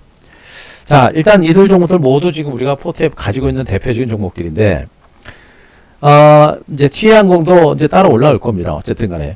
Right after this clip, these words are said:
근데 어쨌든 간에 지금 상대적으로 대장주 역할하고 있는 게 제주항공과 그다음에 진에어, 그다음에 아시아나항공이 지금 대장주 역할하고 있는데, 자, 항공주들이 상대적으로 부진했던 그런 이유는 뭐예요?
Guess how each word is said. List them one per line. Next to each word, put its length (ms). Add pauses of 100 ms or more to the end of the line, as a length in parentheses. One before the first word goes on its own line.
근데 180
어쨌든 300
간에 160
지금 160
상대적으로 960
대장주 400
역할하고 380
있는 120
게 80
제주항공과 1000 (440)
그다음에 280
진에어, 640 (240)
그다음에 380
아시아나항공이 800
지금 180
대장주 360
역할하고 340
있는데, 420 (1300)
자, 340 (920)
항공주들이 840
상대적으로 480
부진했던 600
그런 220
이유는 260
뭐예요? 380